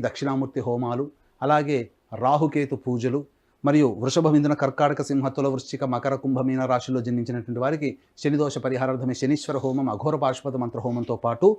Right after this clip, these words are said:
విద్య, ఉద్యోగం, అనారోగ్య సమస్యల నివారణకి, వివాహ సమస్యల నివారణకి పద్దెనిమిది రకాల హోమాది కార్యక్రమాలు కేవలం పదిహేను వందల రూపాయల రుసుముతో మీ గోత్రనామాదులతో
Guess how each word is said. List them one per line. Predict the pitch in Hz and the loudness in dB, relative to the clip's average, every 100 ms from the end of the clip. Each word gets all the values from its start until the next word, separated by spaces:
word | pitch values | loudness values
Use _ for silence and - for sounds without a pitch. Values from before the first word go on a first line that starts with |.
| - 135 | 0 -4
విద్య, | 139 139 156 156 | -2 0 0 0
ఉద్యోగం, | 131 113 139 135 147 - 113 | -4 -2 0 0 -4 -8 -2
అనారోగ్య | 139 143 135 123 - | 0 2 0 -4 -6
సమస్యల | 135 - 131 | -6 -4 -4
నివారణకి, | 123 127 143 147 139 139 | -2 0 0 0 -6 -6
వివాహ | 117 139 135 | -2 -2 -2
సమస్యల | 127 127 123 120 | -2 -6 -8 -6
నివారణకి | 135 151 165 160 | -4 -2 -4 -4
పద్దెనిమిది | 117 131 131 | -2 0 -2
రకాల | 127 123 107 | 0 -2 -2
హోమాది | 135 156 147 135 | 0 0 0 -2
కార్యక్రమాలు | 127 127 143 147 214 - _ _ _ - | -4 -4 -4 0 -2 -2 _ _ _ -2
కేవలం | 147 156 147 | 0 2 0
పదిహేను | 131 131 139 | 0 0 -2
వందల | 135 127 131 | -2 -2 0
రూపాయల | 139 127 | 0 -2
రుసుముతో | 123 135 131 220 - _ | -4 -4 -4 -4 -6 _
మీ | 127 | -4
గోత్రనామాదులతో | 110 127 131 135 127 123 123 123 | 2 2 2 -2 -2 -2 -2 -4